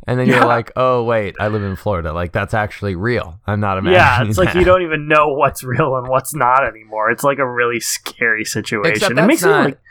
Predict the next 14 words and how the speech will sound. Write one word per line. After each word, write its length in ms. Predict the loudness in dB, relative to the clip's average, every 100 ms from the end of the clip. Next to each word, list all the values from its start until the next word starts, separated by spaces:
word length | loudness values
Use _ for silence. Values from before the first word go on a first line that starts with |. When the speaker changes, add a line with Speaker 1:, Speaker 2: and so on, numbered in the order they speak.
| -20 -12
Speaker 1:
that's 240 | -8 -6 -4
not 180 | -4
your 160 | -2 -4
fault. 280 | -2 -4 -2
That's 320 | -2 -4 -6
living 360 | -4 -2 -2 -4
where 100 | -4
you 140 | -6
live. 520 | -6 -6 -6 -8 -18 _ _ _ _ _ _ -2
Speaker 2:
Yeah. 220 | 0 0 -4 -18 _
Well, 420 | 0 0 0 -6
yeah, 300 | -8 -10 -12 -6
that's 280 | -6 -6 -10
fair. 460 | -10 -8 -8 -10